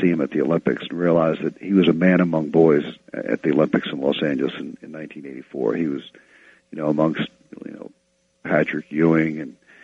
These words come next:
you know, Chris Mullin, just a, Sam Perkins, a whole host of great players. He just, on, and international stars, he just stood out. He, it was like, it was like a pro player play against high school kids. And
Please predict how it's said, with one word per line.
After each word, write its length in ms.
you 80
know, 220
Chris 200
Mullin, 340
just 240
a, 240
Sam 220
Perkins, 420
a 80
whole 280
host 180
of 60
great 280
players. 420
He 220
just, 240
on, 200
and 140
international 560
stars, 420
he 80
just 220
stood 240
out. 240
He, 120
it 120
was 160
like, 200
it 20
was 120
like 200
a 80
pro 220
player 320
play 300
against 280
high 180
school 200
kids. 300
And 260